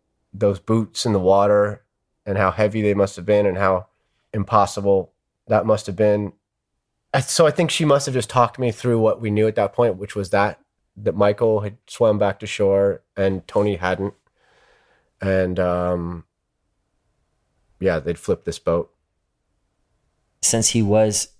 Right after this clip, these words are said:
Speaker 2: kind of missing for a few days, a few of us, just to kind of make ourselves, like, feel a little better,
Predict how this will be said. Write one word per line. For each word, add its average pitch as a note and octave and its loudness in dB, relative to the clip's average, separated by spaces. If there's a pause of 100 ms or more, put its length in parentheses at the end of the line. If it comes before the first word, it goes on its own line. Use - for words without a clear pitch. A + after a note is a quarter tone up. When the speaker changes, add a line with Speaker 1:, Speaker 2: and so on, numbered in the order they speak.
(180)
Speaker 2:
kind A2 0
of F2 -2
missing G2 0
for - -4
a F2 0
few - -4
days, F#2 0
a G#2 -6
few A2 2
of G2+ 0
us, F#2+ 2
just - -4
to G2 -2
kind G2+ -4
of F#2+ 0
make F#2+ -4
ourselves, F#2+ -2
like, E2+ -2
feel G#2 0
a - 2
little F#2 0
better, F#2 -2